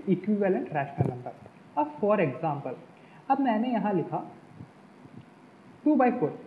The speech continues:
हमने इसी का एग्जांपल लिया था पहले भी, ठीक है। अब ये देखो इन दोनों में क्या two common है? यार इन दोनों में two common है।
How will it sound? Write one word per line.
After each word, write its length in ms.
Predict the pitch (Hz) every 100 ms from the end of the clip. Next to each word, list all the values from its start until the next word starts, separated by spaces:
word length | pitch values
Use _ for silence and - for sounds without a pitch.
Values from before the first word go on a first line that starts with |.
| -
हमने 180 | -
इसी 180 | 196 233
का 80 | 247
एग्जांपल 380 | 214 226 233 262
लिया 140 | 240
था 100 | 247
पहले 260 | 330 214 190
भी, 100 | 143 - - - - - -
ठीक 160 | 233 208
है। 120 | 156 - - - -
अब 120 | 311
ये 60 | 285
देखो 280 | 190 - - - -
इन 120 | 294
दोनों 200 | 302 294
में 140 | 311 311
क्या 160 | 302 302 - - -
two 140 | 277 277
common 300 | 254 247 302
है? 80 | 147 - - - - - - - - - - -
यार 120 | 180 -
इन 180 | 185 226
दोनों 220 | 240 196
में 140 | 196 277 - - 226
two 140 | 247
common 360 | 240 220 233 285
है। 180 | 254